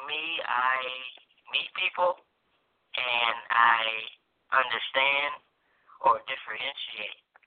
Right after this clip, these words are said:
I can identify. I can discern people's intentions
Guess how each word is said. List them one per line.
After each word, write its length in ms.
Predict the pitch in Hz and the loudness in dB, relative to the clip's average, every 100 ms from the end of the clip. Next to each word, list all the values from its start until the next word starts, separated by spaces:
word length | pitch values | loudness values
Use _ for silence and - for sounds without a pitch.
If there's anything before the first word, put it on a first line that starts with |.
| _ _ _ _ _ - | _ _ _ _ _ -4
I 100 | 117 117 | -4 -4
can 120 | 107 | -2
identify. 800 | 113 110 120 131 123 113 104 92 - _ _ _ _ _ _ _ _ _ _ _ _ _ _ _ _ _ _ _ _ _ _ _ _ - | -2 -2 -4 -2 0 2 2 2 -6 _ _ _ _ _ _ _ _ _ _ _ _ _ _ _ _ _ _ _ _ _ _ _ _ -2
I 100 | 127 - | -2 -2
can 140 | 117 | -12
discern 640 | - 110 - 143 143 110 90 - _ _ _ _ _ _ _ - | -12 -12 0 2 4 2 -2 -16 _ _ _ _ _ _ _ -4
people's 460 | 131 120 113 110 107 120 | -2 4 4 4 2 -2
intentions 720 | 113 - 123 120 - - | -4 -2 -4 -4 -8 -16